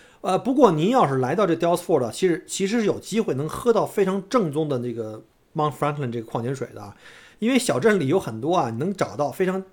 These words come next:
清楚带标识，它会有一个牌子告诉你这是天然矿-，矿泉水的这个水龙头的标，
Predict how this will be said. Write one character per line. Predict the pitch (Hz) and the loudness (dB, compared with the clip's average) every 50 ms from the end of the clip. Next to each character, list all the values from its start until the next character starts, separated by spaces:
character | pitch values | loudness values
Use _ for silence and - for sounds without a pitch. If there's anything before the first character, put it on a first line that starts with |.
| _ _ _ | _ _ _
清 | - - 233 226 | -4 -2 -2 0
楚 | 170 131 | 0 -2
带 | 113 - 190 160 | -2 0 0 0
标 | - - 226 226 233 208 | 4 6 6 6 6 6
识， | - 196 | 2 -2
它 | 170 180 | -2 0
会 | 190 190 | 0 0
有 | 156 117 | 0 0
一 | 120 | 0
个 | 160 | -2
牌 | - - - 117 139 | -4 -4 -8 -8 -4
子 | 160 170 | -4 -4
告 | 160 - - 180 147 | -2 0 0 0 0
诉 | 127 123 | -2 -4
你 | 117 110 | -8 -8
这 | 107 143 139 123 | -6 -4 -4 -4
是 | 110 123 123 117 110 113 - - - _ | -2 -4 -4 -4 -4 -8 -12 -20 -20 _
天 | - - 156 139 | -4 -2 -2 -2
然 | 143 151 | -2 -2
矿-， | 135 156 123 113 123 - - | -4 -4 -6 -6 -8 -12 -10
矿 | - 156 135 | -6 -4 -2
泉 | 143 156 | -2 -2
水 | 147 127 | -2 -4
的 | 107 117 | -6 -6
这 | 117 147 131 | -4 -4 -4
个 | 127 | -4
水 | - 120 | -4 -6
龙 | 110 131 | -6 -4
头 | 135 139 143 | -4 -4 0
的 | 151 156 | 0 0
标， | 143 - 185 185 180 185 | 2 2 2 2 2 0